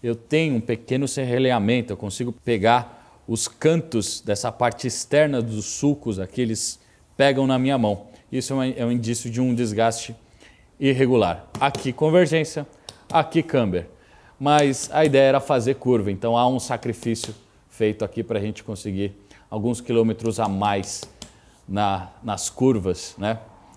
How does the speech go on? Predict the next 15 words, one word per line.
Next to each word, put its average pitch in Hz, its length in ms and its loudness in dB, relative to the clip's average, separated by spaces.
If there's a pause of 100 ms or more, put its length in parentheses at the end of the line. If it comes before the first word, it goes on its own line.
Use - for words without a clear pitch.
O - 40 -20
pneu 117 220 2
acabou 127 380 4
antes, 107 240 0
veja 110 240 -2
que - 100 -6
eu 113 60 2
ainda 117 200 0
tenho 139 220 -2
sulco 135 480 0
aqui. 80 220 -10 (1500)
Mas 95 160 -6
aqui 117 320 0
já 120 140 2
tá, 113 440 2